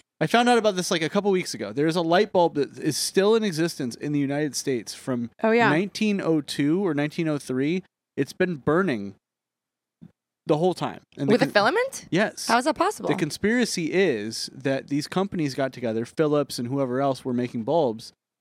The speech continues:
Speaker 1: and they found a way. It's like planned obsolescence, right? So they found a way to make it so that the filament would burn out. But technically,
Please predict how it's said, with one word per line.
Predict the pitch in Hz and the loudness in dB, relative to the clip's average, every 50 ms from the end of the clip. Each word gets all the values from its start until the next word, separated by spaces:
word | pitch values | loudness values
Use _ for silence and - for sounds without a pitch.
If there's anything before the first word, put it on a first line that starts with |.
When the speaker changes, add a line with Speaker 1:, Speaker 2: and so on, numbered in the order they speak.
| _ - | _ -8
Speaker 1:
and | 131 131 139 | -4 -2 -2
they | 135 127 | -2 -4
found | - - 151 151 156 160 160 | -2 -2 0 0 0 0 0
a | 151 | 0
way. | 135 131 123 117 117 113 117 | 0 0 -2 0 -2 -2 -4
It's | - - 127 - | -4 -6 -6 -4
like | 151 139 - | -4 -4 -4
planned | - 170 156 156 151 151 | -4 -2 -2 0 0 2
obsolescence, | 143 143 - - - 156 170 190 190 - - 98 95 - | 0 0 0 -2 -4 0 0 0 0 -2 -6 -10 -10 -8
right? | 110 113 120 135 - - | -6 -4 -4 -4 -4 -4
So | - 131 | -4 -4
they | 127 120 | -4 -4
found | - 151 147 151 156 | -2 -2 -2 -2 -2
a | 143 | -2
way | 135 135 131 | -2 -2 -2
to | 127 123 | -2 -2
make | 123 123 127 123 | -2 -2 -2 -4
it | 127 - | -6 -8
so | - - 117 | -6 -6 -6
that | 107 110 107 110 110 _ _ _ _ _ _ _ _ _ _ - | -4 -4 -4 -6 -8 _ _ _ _ _ _ _ _ _ _ -12
the | 127 | -10
filament | - - 147 139 131 127 117 | -4 -2 0 0 0 0 -2
would | 113 104 | -4 -4
burn | 113 120 117 127 | -4 -4 -2 -2
out. | 135 123 - | -4 -4 -6
But | - - _ | -8 -14 _
technically, | - 170 170 - 165 147 117 123 113 110 107 107 107 | -8 -8 -6 -6 -10 -10 -8 -6 -6 -6 -6 -8 -10